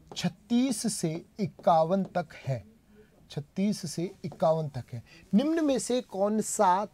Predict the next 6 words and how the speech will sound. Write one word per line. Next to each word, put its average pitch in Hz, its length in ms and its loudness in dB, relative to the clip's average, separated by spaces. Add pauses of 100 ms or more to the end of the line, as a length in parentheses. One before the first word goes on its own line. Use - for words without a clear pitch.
(100)
तत्व 226 360 0
नीति 196 360 0
निर्देशक 190 540 2
तत्व 180 320 -2
के 185 160 -2
तहत 196 600 -2